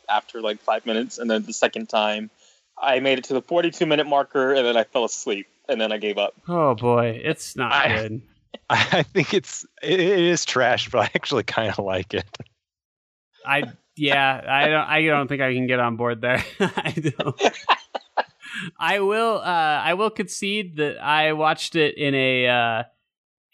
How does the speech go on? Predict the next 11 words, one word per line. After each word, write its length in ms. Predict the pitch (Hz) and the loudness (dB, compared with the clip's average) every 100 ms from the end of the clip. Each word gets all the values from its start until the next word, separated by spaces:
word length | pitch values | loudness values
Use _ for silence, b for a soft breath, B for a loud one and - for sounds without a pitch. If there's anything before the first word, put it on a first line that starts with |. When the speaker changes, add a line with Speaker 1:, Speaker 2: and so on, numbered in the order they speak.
| - | 0
Speaker 2:
heavily 460 | 277 262 247 202 - | 0 2 2 0 0
altered 560 | 175 170 - 123 113 | 2 2 2 0 0
state, 480 | - - 117 110 - _ _ _ _ _ _ | -6 2 4 2 -2 _ _ _ _ _ _
um, 640 | 113 127 123 117 110 117 120 _ _ _ _ _ _ _ 117 | 0 2 4 2 0 -10 -14 _ _ _ _ _ _ _ -4
but 160 | 147 | 2
I 220 | 160 151 123 | 4 4 2
didn't 500 | 120 139 120 120 110 | -2 -2 0 -2 -2
<laughs> 20 | |
like 140 | 127 | -2
it. 680 | 151 - - - - - - _ - | -2 -4 -4 -8 -6 -6 -6 _ -4
Speaker 1:
I, 180 | - | 0